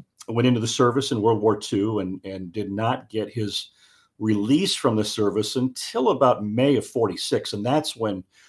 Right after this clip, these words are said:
the Rams signed him. But, but Kenny, uh, really pushed for that. Uh, you know, he, not only were they best friends, in fact, at one time, Kenny was asked if he had any siblings, and he said, "Yeah, I've got a brother, and his name is Woody."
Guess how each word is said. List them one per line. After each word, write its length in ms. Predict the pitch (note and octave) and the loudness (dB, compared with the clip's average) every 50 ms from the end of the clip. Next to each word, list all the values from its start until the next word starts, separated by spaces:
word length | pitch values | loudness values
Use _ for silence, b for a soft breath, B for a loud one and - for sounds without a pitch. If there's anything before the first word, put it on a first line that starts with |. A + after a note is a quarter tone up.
| b b | b b
the 80 | - B2 | -2 0
Rams 300 | A2+ A#2 A2 G2+ F#2 - | 2 2 2 2 0 2
signed 300 | - G#3 G#3 F3+ A#2+ F#2 | 6 6 6 6 4 0
him. 80 | E2+ - | -4 -8
But, 160 | A#2+ A#2 - - | -8 -6 -2 -2
but 160 | D3+ D3 - | -2 -2 0
Kenny, 380 | - G3 G3+ F#3 D#3 C3 - b b b b b b _ - | 0 2 4 4 2 2 0 b b b b b b _ -6
uh, 240 | - A#2 F2+ A2 A#2 | -2 0 0 0 4
really 200 | - G3+ F#3 C3+ | 6 6 6 6
pushed 340 | - - - E3 - - - | 6 4 2 2 2 2 0
for 100 | - A#2+ | -2 -2
that. 220 | F#2+ F2 - - - - _ _ | -2 -4 -6 -12 -18 -20 _ _
Uh, 200 | - - - - - - | -20 -20 -20 -20 -20 -18
you 100 | A#2 G#2+ | -18 -16
know, 100 | F2+ F#2 | -16 -14
he, 280 | F2 A2+ A#2 A2+ A2 A2 - - - _ _ | -10 -8 -6 -6 -6 -8 -10 -16 -20 _ _
not 160 | C3 C3 B2+ | 0 2 4
only 160 | B2 B2 B2+ A#2+ | 6 6 4 4
were 120 | A2 A2+ | 4 4
they 100 | B2 C#3+ | 4 4
best 260 | - A2 - - - | 2 0 -2 -4 0
friends, 460 | - F#3+ G3+ D3+ G2+ A2 C#3+ - - b b b b b b _ - | 2 4 4 4 4 2 -2 -6 -8 b b b b b b _ -10
in 100 | G2 F#2+ | -8 -4
fact, 220 | A2+ G#2 G#2 - | -4 -2 -2 -2
at 80 | G2 G2+ | -2 0
one 200 | G#2+ A2+ A2 G#2 | 0 0 -2 -2
time, 240 | - A#2+ G#2+ F#2+ | -2 -4 -6 -6
Kenny 260 | - - C3+ A#2+ A2 G2+ | -6 -6 -4 -4 -2 -2
was 140 | G2+ F#2 | -2 -2
asked 280 | A2 A2+ A2+ A2+ - - | 0 0 0 -2 -2 -6
if 80 | B2 A#2 | -6 -6
he 80 | A2+ | -4
had 140 | G#2 A2+ A2 | -2 -2 -4
any 160 | G#2+ G2+ G2+ | -4 -4 -6
siblings, 540 | G2+ - - F#3 D#3 B2 G#2+ G2 G2+ F#2+ G2+ | -4 -2 0 0 0 0 0 0 -2 -4 -6
and 80 | G#2 G2 | -6 -8
he 60 | G2 | -6
said, 200 | - - A2 F#2+ | -6 -6 -2 0
"Yeah, 160 | B2+ C3 A2+ | 0 0 0
I've 100 | A2 G#2+ | 0 -2
got 120 | B2 A#2 | -2 -2
a 60 | G#2 F2+ | -2 0
brother, 320 | - A2+ A#2+ A2+ A2+ G#2+ | 2 2 2 2 2 0
and 80 | G2 G2 | -2 -4
his 140 | F#2+ - | -6 -6
name 200 | A2 G#2+ G2+ F#2+ | -6 -6 -6 -8
is 100 | F#2 F2+ - - | -10 -10 -6 -2
Woody." 260 | D#3 E3+ C3 - | -2 -2 -2 -4